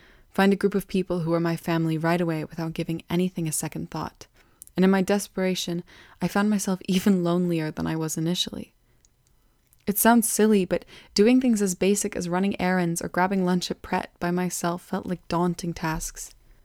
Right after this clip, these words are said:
Seeing people around you forming instantaneous bonds while walking down the street, while you're not fully comfortable being by yourself yet, was rough. My muéganos that gave me love and company at all times were gone,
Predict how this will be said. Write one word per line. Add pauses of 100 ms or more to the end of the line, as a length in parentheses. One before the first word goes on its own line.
(120)
Seeing
people
around
you
forming
instantaneous
bonds
while
walking
down
the
street, (420)
while
you're
not
fully
comfortable
being
by
yourself
yet,
was
rough. (600)
My
muéganos
that (120)
gave
me
love
and
company
at
all
times
were
gone,